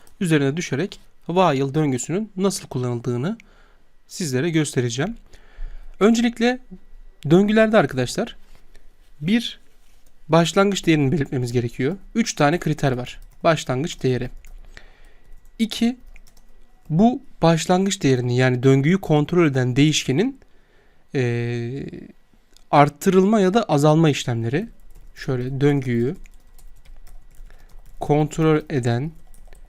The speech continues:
değişkenin artırılma ya da azaltılma işlemi. Duruma göre artırıyoruz, duruma göre a-, a-, azaltıyoruz. Ee,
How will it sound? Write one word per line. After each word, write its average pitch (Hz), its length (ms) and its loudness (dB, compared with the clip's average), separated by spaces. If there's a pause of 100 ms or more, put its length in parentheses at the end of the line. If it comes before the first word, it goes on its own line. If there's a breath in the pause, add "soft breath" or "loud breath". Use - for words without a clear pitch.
(260)
değişkenin 131 760 -2 (840)
artırılma 151 840 0 (500)
ya 156 240 0
da 165 200 -2 (1300)
azaltılma 143 640 2
işlemi. 127 420 -6 (240)
Duruma 170 240 6
göre 139 200 4
artırıyoruz, 135 440 0
duruma 151 200 2
göre 131 160 2
a-, 151 320 -4
a-, - 60 -14 (200)
azaltıyoruz. 131 720 -2 (560)
Ee, 120 320 -2